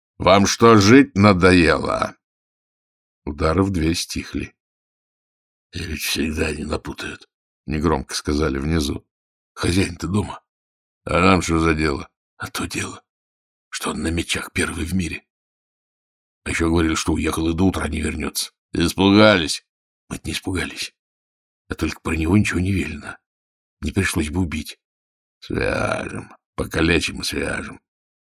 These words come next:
«Эй, вы, вы, кто там с арбалетами?» «Как бы он нас не покалечил». «Ничего не покалечит. Всем известно, у него обет такой — не убивать».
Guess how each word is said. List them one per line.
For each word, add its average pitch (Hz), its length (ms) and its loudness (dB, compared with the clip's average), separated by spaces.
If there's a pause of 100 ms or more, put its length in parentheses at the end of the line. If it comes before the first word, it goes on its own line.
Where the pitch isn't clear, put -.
(140)
«Эй, 104 420 4
вы, 73 200 -4
вы, 76 140 -6
кто - 400 2
там 92 220 6
с - 100 -4
арбалетами?» 85 800 2 (240)
«Как 90 200 -4
бы 113 120 0
он 78 120 0
нас - 200 -4
не - 80 -10
покалечил». - 560 -8 (300)
«Ничего 101 340 4
не 87 140 2
покалечит. 90 800 0 (640)
Всем 98 300 4
известно, 87 440 2
у 78 80 -2
него 90 300 4
обет 87 440 4
такой — - 540 -8
не 90 240 0
убивать». 87 720 2